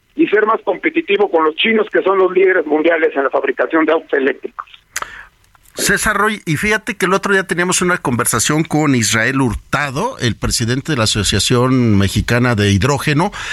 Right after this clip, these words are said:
Speaker 2: y justo nos hablaba de las grandes bondades y de los costos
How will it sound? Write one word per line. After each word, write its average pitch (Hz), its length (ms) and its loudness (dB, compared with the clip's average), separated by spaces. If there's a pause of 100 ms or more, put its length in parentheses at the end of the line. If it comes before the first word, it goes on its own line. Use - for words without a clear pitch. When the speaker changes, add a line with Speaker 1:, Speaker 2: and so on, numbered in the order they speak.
(100)
Speaker 2:
y 131 120 0
justo - 340 -2
nos 220 220 0
hablaba 180 280 0
de 160 160 0
las 120 220 0
grandes 196 460 -2
bondades 147 560 0
y 131 60 0
de 120 120 2
los 117 220 2
costos 185 720 0